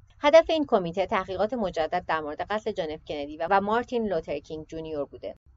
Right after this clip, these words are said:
متاسفانه و شاید همانطور که انتظار میره،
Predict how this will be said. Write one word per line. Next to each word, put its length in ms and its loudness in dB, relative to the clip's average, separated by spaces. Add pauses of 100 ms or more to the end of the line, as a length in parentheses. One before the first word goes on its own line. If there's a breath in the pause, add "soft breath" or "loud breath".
(120)
متاسفانه 800 -6
و 120 -6
شاید 400 0
همانطور 360 -4
که 140 -6
انتظار 400 -2
میره، 360 -8